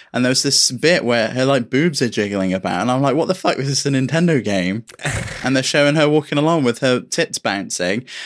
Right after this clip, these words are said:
Speaker 1: and some kids smirking at it. And I'm like, "What the fuck?"
Speaker 2: Yeah.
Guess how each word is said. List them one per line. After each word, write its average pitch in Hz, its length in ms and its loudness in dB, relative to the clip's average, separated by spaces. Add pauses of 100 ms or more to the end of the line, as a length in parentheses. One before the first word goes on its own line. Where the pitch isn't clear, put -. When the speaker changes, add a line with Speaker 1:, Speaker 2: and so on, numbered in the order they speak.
(120)
Speaker 1:
and 139 280 -2
some 147 340 0
kids 147 360 -2
smirking 156 680 0
at 87 160 -2
it. 90 160 0
And 127 120 0
I'm 160 100 2
like, 156 160 0
"What 190 140 -2
the 381 80 2
fuck?" - 580 -2
Speaker 2:
Yeah. 107 400 -2